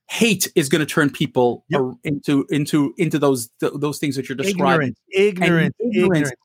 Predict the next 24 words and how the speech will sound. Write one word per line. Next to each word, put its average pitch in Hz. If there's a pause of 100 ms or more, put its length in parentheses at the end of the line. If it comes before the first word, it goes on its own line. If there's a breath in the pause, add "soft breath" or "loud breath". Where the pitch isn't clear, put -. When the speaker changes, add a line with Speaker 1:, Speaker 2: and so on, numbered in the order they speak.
Speaker 2:
ignorance, 127
Speaker 1:
And 190
what 190
you 175
Speaker 2:
ignorance. 196
Speaker 1:
described 226
and 185
why 202
I 262
agreed 214
with 247
you 180
is 170
because 220
these 226
theories 226
are 202
starting 208
to 180
creep 196
into 185
the 170
school 233
system 139